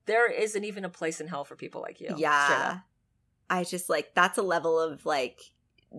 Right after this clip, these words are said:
Speaker 2: detachment, I guess, that I could just, I just, I can't imagine ever getting to.
Speaker 1: Uh, yeah. And then, like,
Speaker 2: <sighs>
Speaker 1: the putting on the show, like,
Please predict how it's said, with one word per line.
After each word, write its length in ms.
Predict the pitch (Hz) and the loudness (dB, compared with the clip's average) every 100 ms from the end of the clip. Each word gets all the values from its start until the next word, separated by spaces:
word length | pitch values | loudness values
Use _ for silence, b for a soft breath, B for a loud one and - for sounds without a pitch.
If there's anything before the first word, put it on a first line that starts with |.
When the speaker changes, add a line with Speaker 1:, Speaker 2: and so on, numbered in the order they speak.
| 151 - | -18 -8
Speaker 2:
detachment, 920 | 151 - - 135 135 - - 302 311 | -8 -8 -2 0 0 -2 -6 -6 -6
I 80 | 311 | -4
guess, 360 | 277 349 370 | 0 0 -2
that 120 | - | -2
I 100 | 175 | 0
could 160 | 170 - | 0 -4
just, 220 | 123 - - | -8 -10 -6
I 260 | 143 107 - | -4 -4 -8
just, 380 | - - - - - | -14 -16 -18 -20 -12
I 160 | - - | -8 -8
can't 240 | - - 85 | -8 -10 -8
imagine 280 | 78 - | -10 -10
ever 120 | - - | -14 -12
getting 220 | - - | -12 -12
to. 100 | - - - _ _ _ _ _ | -14 -16 -20 _ _ _ _ _
Speaker 1:
Uh, 100 | 156 - _ _ _ _ | -2 -2 _ _ _ _
yeah. 280 | 208 180 185 - _ _ _ _ _ _ _ _ - | -6 -2 -2 -4 _ _ _ _ _ _ _ _ 2
And 280 | 196 185 170 | 2 2 2
then, 340 | 180 180 202 | 4 4 0
like, 420 | 175 143 131 - 190 196 B | -4 -2 -4 -6 -10 -10 B
Speaker 2:
<sighs> 300 | B B 170 | B B -8
Speaker 1:
the 100 | 170 | -6
putting 440 | 160 - 202 196 170 | -6 -6 -6 -4 0
on 180 | 165 156 | 0 0
the 100 | 151 | -2
show, 460 | - 147 139 - | 0 0 0 0
like, 300 | - 151 - | 2 0 0